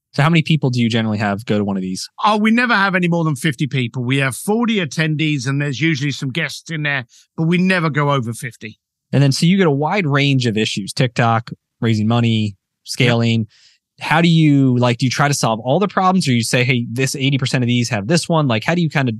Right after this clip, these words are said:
Speaker 1: take all this stuff to make it, you know, to bring
Speaker 2: So
Speaker 1: in these
Speaker 2: for a
Speaker 1: guests?
Speaker 2: start, for a start, if you've got a problem that we think, like, I don't know, let's say you want to start, you know, growing hair, you know, I'm probably not the smartest person to help you with that. So I would literally turn around and go, "Hey, Brian, thanks a lot for your, your,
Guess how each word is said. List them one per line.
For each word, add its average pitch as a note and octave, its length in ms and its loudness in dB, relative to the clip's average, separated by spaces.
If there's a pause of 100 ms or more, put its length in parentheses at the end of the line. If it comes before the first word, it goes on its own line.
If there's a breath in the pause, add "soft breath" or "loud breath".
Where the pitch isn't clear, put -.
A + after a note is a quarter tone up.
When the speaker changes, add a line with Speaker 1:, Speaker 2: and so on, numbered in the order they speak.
(100)
Speaker 1:
take C#3 200 -2
all C3+ 140 2
this B2+ 160 -2
stuff A#2 340 -2
to - 100 -6
make G#2+ 220 -2
it, G2+ 160 -6 (320)
you A#2 120 -6
know, F#2 220 -8 (500)
to C3+ 80 -6
bring A#3 120 2
Speaker 2:
So B3+ 80 4
Speaker 1:
in B3+ 60 0
these F#3+ 120 -6
Speaker 2:
for A#3+ 80 -2
a - 20 -4
Speaker 1:
guests? - 140 -8
Speaker 2:
start, B3 420 0 (240)
for A#3 120 -4
a G#3 40 -2
start, C#4+ 400 -2
if D3 160 -4
you've C4+ 180 0
got C#4 180 -2
a G#3+ 60 -2
problem G3+ 540 -2 (100)
that G3+ 140 -2
we G3 180 0
think, G3+ 320 -2
like, G#3+ 200 0 (360)
I G#3+ 120 -2
don't C#3 80 -6
know, C#3+ 140 0
let's G3 240 0
say G3+ 120 0
you F3 160 2
want E3+ 180 0
to D3+ 60 0
start, E3 400 -2
you F3+ 100 -2
know, D3+ 200 -4 (380)
growing D#3 400 0
hair, C3+ 380 0 (400)
you C#3 140 0
know, D3+ 280 2 (200)
I'm F3+ 280 0
probably G#3 260 0
not F3+ 160 0
the D#3+ 60 -8
smartest F3+ 420 -2
person D#3+ 300 -2
to D#3+ 40 2
help G3 220 0
you C3+ 80 -2
with C3 100 -4
that. D3 220 0 (240 loud breath)
So - 160 0
I A#3+ 120 4
would F#3+ 120 2
literally F3 300 -2
turn F3 260 0
around E3+ 140 2
and D#3+ 80 0
go, D#3 80 2
"Hey, E3 160 0
Brian, C#3+ 300 0
thanks G3 300 -2
a F#3 40 -2
lot D3+ 200 -2
for D3 60 -4
your, C#3 240 0
your, C#3+ 280 -4